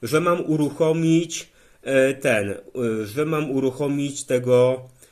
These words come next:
e, umiejętność z tego nowego zwierzaka, tak? Więc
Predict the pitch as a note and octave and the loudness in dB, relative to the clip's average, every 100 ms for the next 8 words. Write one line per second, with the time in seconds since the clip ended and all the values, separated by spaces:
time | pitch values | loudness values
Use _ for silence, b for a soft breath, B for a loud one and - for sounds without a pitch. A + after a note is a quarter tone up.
0 | b b A#2+ A#2+ A#2+ A#2 A#2 A#2 A#2 A#2 | b b -4 0 0 2 2 2 2 2
1 | A#2 A#2 A#2 A#2+ G#2+ - - - D#3+ D3+ | 2 2 2 0 -6 -12 -10 0 4 6
2 | D#3 D#3+ - C3+ C3 B2+ C3 C3+ B2 C3 | 6 2 -2 -2 0 0 0 -2 -2 -2
3 | A2+ G2 F#2 - B2 - - _ _ _ | -2 -6 -10 -6 -6 -6 -18 _ _ _
4 | _ _ _ _ _ _ _ _ - - | _ _ _ _ _ _ _ _ -20 -20
5 | - - _ _ _ _ _ _ B B | -20 -20 _ _ _ _ _ _ B B
6 | B B - B2+ C3+ - - | B B -8 -4 -2 -2 -4